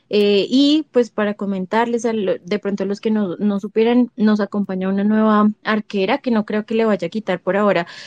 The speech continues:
el puesto a, a Marjorie, eh, porque es una muy, muy, muy buena arquera,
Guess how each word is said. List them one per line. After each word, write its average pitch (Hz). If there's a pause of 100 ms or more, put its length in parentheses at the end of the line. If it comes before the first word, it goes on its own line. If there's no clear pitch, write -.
(120)
el 214
puesto 190
a, 196
a 175
Marjorie, 196 (340)
eh, 196
porque 214
es 196
una 196
muy, 220
muy, 226
muy 247
buena 214
arquera, 214